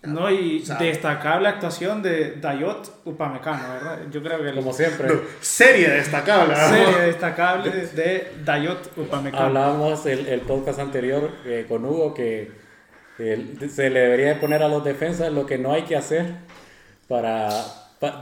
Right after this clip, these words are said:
Speaker 3: eh, en una, en una serie de Champions. O sea, todo lo que no tenés
Speaker 1: Sí,
Speaker 3: que
Speaker 1: sí,
Speaker 3: hacer,
Speaker 1: sí.
Speaker 3: lo hizo
Speaker 1: No, y
Speaker 3: Upamecano.
Speaker 1: contra Haaland,
Speaker 3: Y
Speaker 1: nada
Speaker 3: contra
Speaker 1: más y nada
Speaker 3: Haaland.
Speaker 1: menos que contra Haaland.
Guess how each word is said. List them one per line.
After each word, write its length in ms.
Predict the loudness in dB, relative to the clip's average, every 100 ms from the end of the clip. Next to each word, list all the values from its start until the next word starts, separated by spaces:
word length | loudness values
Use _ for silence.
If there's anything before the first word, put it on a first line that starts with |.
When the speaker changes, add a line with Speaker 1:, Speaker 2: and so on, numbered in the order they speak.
| -6
Speaker 3:
eh, 280 | -4 -4 -4
en 120 | -6
una, 360 | -4 -2 -4 -4
en 100 | -6
una 160 | -4
serie 240 | -4 -4 -2
de 100 | -2
Champions. 380 | -4 -6 -8 -6
O 60 |
sea, 200 | -6 -4
todo 160 | 0 0
lo 120 | 0
que 80 | -2
no 100 | -2
tenés 240 | -2 -2
Speaker 1:
Sí, 60 | -2
Speaker 3:
que 80 | -2
Speaker 1:
sí, 120 | -4
Speaker 3:
hacer, 60 | -6
Speaker 1:
sí. 200 | -8 -12 -6
Speaker 3:
lo 120 | -4
hizo 120 | -2 -4
Speaker 1:
No, 40 |
y 0 | -2 0 2
Speaker 3:
Upamecano. 60 |
Speaker 1:
contra 200 | 0 -2 -2 -2
Haaland, 460 | -2 -8 -10 -8
Speaker 3:
Y 20 | -2
Speaker 1:
nada 140 | 2
Speaker 3:
contra 140 | 4 4
Speaker 1:
más 100 | 4
y 20 |
nada 120 | 4 4
Speaker 3:
Haaland. 140 | 4 2
Speaker 1:
menos 140 | -2
que 80 | -4
contra 340 | -6 -6 -4 -4
Haaland. 300 | -2 -4